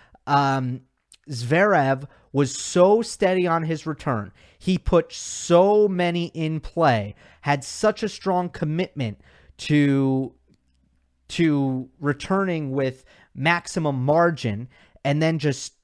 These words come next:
being comfortable in uncomfortable situations. It's not fun to have Berrettini rip forehands at you and then to try to chase him down. It's really generally not a fun place to be.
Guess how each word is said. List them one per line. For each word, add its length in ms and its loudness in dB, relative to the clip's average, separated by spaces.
being 260 4
comfortable 640 2
in 140 0
uncomfortable 640 0
situations. 680 -6
It's 140 -10
not 280 -2
fun 640 2
to 680 4
have 340 2
Berrettini 800 0
rip 300 2
forehands 640 0
at 220 0
you 160 2
and 80 4
then 120 2
to 100 -6
try 180 4
to 80 0
chase 340 -4
him 100 -4
down. 340 -2
It's 140 -14
really 200 4
generally 420 2
not 180 4
a 40 -2
fun 280 -2
place 300 -2
to 80 -16
be. 300 -2